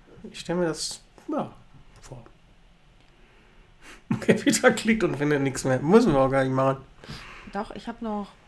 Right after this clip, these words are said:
Speaker 2: ja, ich hab da, ich nehme jetzt einen ähnlichen, damit wir das nicht noch weiter rauszögern.
Speaker 1: Yes.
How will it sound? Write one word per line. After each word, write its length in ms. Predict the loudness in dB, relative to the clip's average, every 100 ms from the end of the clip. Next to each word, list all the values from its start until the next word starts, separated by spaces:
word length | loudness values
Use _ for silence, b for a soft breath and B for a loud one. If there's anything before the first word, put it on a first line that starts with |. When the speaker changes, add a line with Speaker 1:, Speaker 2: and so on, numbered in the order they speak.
| -14
Speaker 2:
ja, 180 | -10 -8
ich 100 | -8
hab 120 | -10
da, 80 | -12 -14 -18 -12 -6
ich 120 | -4 0
nehme 160 | 0
jetzt 140 | 0 0
einen 160 | -2 -2
ähnlichen, 400 | -4 -4 -4 -6
damit 240 | -6 -4
wir 60 | -4
das 140 | -4
nicht 100 | -6
noch 140 | -4
weiter 220 | -4 -4 -4
rauszögern. 840 | -4 -6 -12 -18 -20 -8 2 6
Speaker 1:
Yes. 420 | 6 6 0